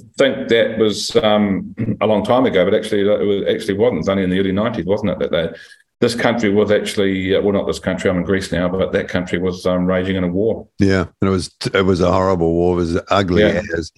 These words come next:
Speaker 2: Uh,
Speaker 1: Yeah.
Speaker 2: one of Clinton's guys, um, flew into the hill there, didn't he, in Dubrovnik back, uh, during then, um, that time? I, I, I remember.
Speaker 1: Oh.
Speaker 2: We, we could look that up.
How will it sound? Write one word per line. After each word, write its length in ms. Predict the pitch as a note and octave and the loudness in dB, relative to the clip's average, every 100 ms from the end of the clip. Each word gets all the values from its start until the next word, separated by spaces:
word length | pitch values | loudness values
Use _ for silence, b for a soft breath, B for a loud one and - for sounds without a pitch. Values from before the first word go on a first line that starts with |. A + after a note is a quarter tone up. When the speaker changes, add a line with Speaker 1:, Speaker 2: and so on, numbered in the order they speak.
| B B B B | B B B B
Speaker 2:
Uh, 120 | C#3+ C#3+ | 0 0
Speaker 1:
Yeah. 140 | F#3+ E3 | 2 2
Speaker 2:
one 120 | G#3 | 4
of 100 | F#3 | 4
Clinton's 460 | F#3+ G#3 G3+ E3 | 2 4 4 2
guys, 600 | C3 A#2+ G#2 G2 F2 - - - E2+ F2 - C3 | 2 2 4 0 -2 -10 -16 -20 -16 -16 -16 -6
um, 500 | F#2+ F#2+ F2+ F2 E2+ - - F#2+ | -2 0 0 -2 -4 -10 -14 -12
flew 240 | E2 A#2 A2+ | -2 2 4
into 140 | G#2+ | 4
the 80 | G2+ | 4
hill 220 | C3+ F3 | 4 4
there, 200 | C3 E2+ | 2 2
didn't 180 | E2 G#2+ | 0 0
he, 80 | C3+ | 0
in 360 | A#2+ F#2+ B2+ C3 _ - | -2 -4 -8 -16 _ -10
Dubrovnik 720 | F#2+ G#2 F#2 B2 C3 D3 B2 | -4 0 2 2 2 -2 -2
back, 340 | A#2+ G#2+ G2+ A#2 | -4 -4 -2 0
uh, 180 | G#2+ G#2+ | 0 0
during 380 | G2+ A#2 A2+ | 0 0 0
then, 340 | A#2+ C#3 C3+ A2 | 0 -2 -4 -4
um, 420 | G#2+ G#2 F#2 F#2 | -4 -4 -4 -4
that 260 | G2+ G#2+ - | -2 -2 0
time? 340 | A#2+ B2+ C3 b b | 0 0 -4 b b
I, 140 | G2 G#2 | 0 0
I, 340 | - F#2+ G2 F2+ C3+ | 2 2 2 -2 -4
I 80 | F#2 | -2
remember. 360 | G2 G2 G#2 A#2 | 0 0 0 0
Speaker 1:
Oh. 300 | B2+ - - | -2 -2 -4
Speaker 2:
We, 80 | G#2+ A#2 | -2 2
we 120 | A#2 | 2
could 120 | G#2 | 2
look 160 | F#2 D#2 | 0 0
that 160 | D#2+ | 0
up. 220 | D#2+ - | -2 -6